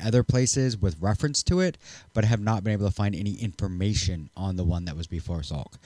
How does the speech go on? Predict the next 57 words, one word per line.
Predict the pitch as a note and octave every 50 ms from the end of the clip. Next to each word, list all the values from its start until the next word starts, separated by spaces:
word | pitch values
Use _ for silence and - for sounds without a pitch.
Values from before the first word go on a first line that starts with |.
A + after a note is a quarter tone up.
| - - - - _
So | - A#2+
it's | A2+ -
quite | - D#3+ D#3+ D3+
interesting | C#3+ C3+ A#2+ G#2 F2 - G#2
on | G#2+ G2
some | - G#2 G2+ F#2+
of | F#2
that, | F#2 D2+ C#2
where | F2+ F#2+
it | G2 F#2+
seems | - - B2+ B2+ A#2+
like | A#2+ A2 -
some | - A#2 A#2+
information | A#2 G#2 - A#2 G#2+ A2 A2 G#2+ - A2+ G#2+
that | G#2+ G2
I | G2+
can | - - F#2
find | - - G#2 G#2+ A2 G#2+ G2+ F#2 - - - - - - - -
stuff | - - - - C3 A#2+ -
about, | G2 G#2+ G2 - G#2 G#2 A#2+ C3 - - - -
but | - G#2+ -
can't | - A#2 A2 G2+
find | - A2+ G#2+ G#2
any | G2+ G2 G2 F2+ D#2+ D2+ D#2+ E2 E2+ - _ _ _ _ _ -
definitive | A2 G2 - - - B2+ A2+ G#2+ F#2 F2+ F2+ D2
information. | C#2 E2+ F2 - F#2+ E2+ F2 E2+ D2+ - - E2+ E2 D#2 - - - - - - _
Um, | - F#2 F#2+ F#2+ F#2+
and | G2 G#2+
I've | A2+ A2
looked | C3+ D3 -
pretty | - D#3 C#3+
hard. | B2 C#3 C3 F2+ D2+ -
So, | - - G#2 F#2+ F#2+ F#2 F2 - - - - - - -
but | - C#3
before | C#3 - G#3 A3 A#3
we | A#3+
go | G3 F#3+ E3+ E3+
into | F3+ D#3+
that, | A#2+ A2 G#2 G#2
I | G#2 A#2+
actually | C3 C#3+ D3 - - D#3+
wanted | D3 D3+ D3 C3
to | C3
go | A#2 B2 B2 B2
down | A#2+ A#2 A2+ A#2 A#2
a | A2+ G#2+
list | A2+ A#2+ C3 C3+ A#2 - - - - - - - -
that | A#2 A2+ A2+
I | A2 G2+
found, | - G#2+ G#2 G2+ G#2 G2+ G2
and | F#2 G2 G#2
this | G#2+ G2+
is | - A#2+
on | B2 A#2 G#2
history | A#2 A2 - - B2+
dot | B2+ B2 A#2 -
com, | - G#2 F#2 F2+ F#2